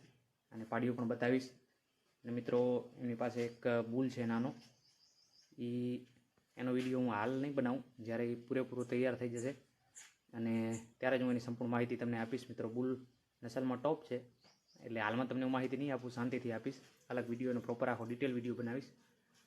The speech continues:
તો હાલ તમે ખાલી આ પાડીઓ જુઓ અને પાડીઓ વિશે હું તમને માહિતી પણ આપીશ અને એમની માનો પણ હું સાથમાં ફોટો જોડી દઈશ વીડિયોમાં આગળ, એટલે જેથી તમને ખ્યાલ આવે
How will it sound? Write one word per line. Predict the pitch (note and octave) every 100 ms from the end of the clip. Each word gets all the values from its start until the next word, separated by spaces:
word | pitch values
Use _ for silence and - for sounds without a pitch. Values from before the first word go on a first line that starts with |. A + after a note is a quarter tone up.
| _
તો | A2 G#2
હાલ | A2+ B2
તમે | B2+ B2 B2
ખાલી | B2 B2
આ | A#2+
પાડીઓ | C#3 C#3 A#2
જુઓ | A#2+ - - _ _ -
અને | A2
પાડીઓ | A#2 A#2+ A#2+
વિશે | B2
હું | A#2+ A#2+
તમને | A#2+ A#2+
માહિતી | B2 B2+ B2
પણ | A#2
આપીશ | B2+ B2 - - - - - _ - A2+
અને | A2+ A#2 A#2+ A#2+
એમની | A#2+ A#2 A#2+
માનો | C#3 C3+
પણ | C3 B2+
હું | B2 B2 -
સાથમાં | A#2+ A#2+ B2+ -
ફોટો | B2+ B2+
જોડી | B2+ B2+ A#2+
દઈશ | C3 - -
વીડિયોમાં | A#2+ A#2 A2+ A2+
આગળ, | A#2+ C3 - _ _ _
એટલે | - A2
જેથી | B2 B2 A#2+
તમને | A#2+ A#2
ખ્યાલ | C3 B2+
આવે | A#2+